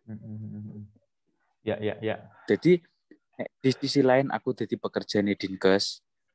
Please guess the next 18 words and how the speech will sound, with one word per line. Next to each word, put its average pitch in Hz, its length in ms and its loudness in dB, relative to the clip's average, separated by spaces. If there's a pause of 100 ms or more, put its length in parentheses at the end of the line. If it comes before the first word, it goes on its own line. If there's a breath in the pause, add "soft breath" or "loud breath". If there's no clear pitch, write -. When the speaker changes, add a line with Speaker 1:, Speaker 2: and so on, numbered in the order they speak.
Speaker 2:
di 123 100 0
sisi 120 300 2
lain 127 260 4
aku 107 240 -6
dadi 107 220 -2
bose 107 340 -2
warung. 87 460 -2 (400)
Speaker 1:
Ya, 95 320 -6
Speaker 2:
Jadi 107 240 2
Speaker 1:
ya. 127 80 6
Speaker 2:
aku 123 160 6
iso 123 160 2
nge-matchno 110 580 0
apa 113 300 0
perasaane 107 720 -2 (220)
anak 104 260 -4
buahku. 107 380 0
Misal, 117 400 -2